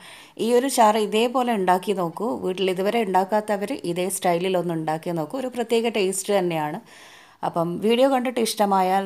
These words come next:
നിങ്ങളിതെന്തായാലും വീട്ടിലുണ്ടാക്കി നോക്കണം. എന്നിട്ട് എന്നോട് അഭിപ്രായം പറയുകയും ചെയ്യണം. ഉണ്ടാക്കിയവരാണ് ഇത് സ്ഥിരം ഉണ്ടാക്കുന്നവരാണെങ്കിൽ എന്നെ സപ്പോർട്ട് ചെയ്യാനും മറക്കരുത്. അപ്പം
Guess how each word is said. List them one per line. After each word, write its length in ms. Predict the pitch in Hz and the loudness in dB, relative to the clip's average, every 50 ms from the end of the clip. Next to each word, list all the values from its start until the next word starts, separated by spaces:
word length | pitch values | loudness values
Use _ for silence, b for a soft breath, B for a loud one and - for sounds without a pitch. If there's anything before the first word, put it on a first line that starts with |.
| 185 180 | -2 -2
നിങ്ങളിതെന്തായാലും 760 | 185 202 220 233 214 196 180 180 185 190 190 185 190 190 175 170 | -2 0 0 0 0 0 0 0 2 2 2 2 2 0 -2 -2
വീട്ടിലുണ്ടാക്കി 600 | 170 165 - 175 170 170 160 160 165 170 - 180 175 | -4 -4 -4 -4 -4 0 0 0 0 0 -2 -4 -4
നോക്കണം. 320 | 165 160 - 165 175 214 214 - 170 | -4 -4 -4 -4 -4 -4 -4 -4 -6
എന്നിട്ട് 200 | 165 160 160 170 160 | -6 -4 -4 -4 -4
എന്നോട് 200 | 160 160 160 156 151 | -2 -2 -2 -2 -2
അഭിപ്രായം 460 | 156 160 156 - 180 180 180 180 175 185 | -4 -6 -4 -4 -2 -2 -2 -2 -2 -2
പറയുകയും 400 | 165 151 156 160 165 170 180 190 185 | -2 -2 -2 -2 -4 -4 -4 -4 -4
ചെയ്യണം. 340 | 185 156 147 147 151 175 214 B B B B B B B B - 185 190 | -4 -4 -2 -4 -4 -6 -8 B B B B B B B B -2 0 0
ഉണ്ടാക്കിയവരാണ് 800 | 202 202 226 240 247 240 - 269 269 262 247 233 214 202 202 202 180 | 2 4 4 4 4 2 0 0 2 2 2 2 2 2 2 0 0
ഇത് 80 | 196 226 - | 0 -2 0
സ്ഥിരം 240 | - 185 190 196 180 175 | 0 2 2 2 2 2
ഉണ്ടാക്കുന്നവരാണെങ്കിൽ 1040 | 175 175 185 196 190 226 214 208 214 208 202 196 190 180 180 175 170 170 175 175 185 - - 165 | 2 2 2 2 0 -2 -2 -2 -2 0 0 0 0 0 0 -2 -4 -6 -8 -10 -12 -10 -8 -6
എന്നെ 140 | 165 165 165 - - | -4 -4 -4 -2 -2
സപ്പോർട്ട് 340 | 156 151 - 165 165 165 170 | -2 -2 -2 -4 -4 -4 -4
ചെയ്യാനും 320 | 180 180 175 175 180 175 165 156 | -2 0 0 -2 -2 -4 -4 -4
മറക്കരുത്. 480 | 151 143 143 - 160 151 147 147 196 269 - b b b _ _ _ _ _ _ _ _ _ _ _ _ _ _ _ - | -4 -6 -6 -8 -8 -8 -8 -10 -12 -12 -14 b b b _ _ _ _ _ _ _ _ _ _ _ _ _ _ _ -6
അപ്പം 200 | 185 208 185 185 | -4 -2 -2 -2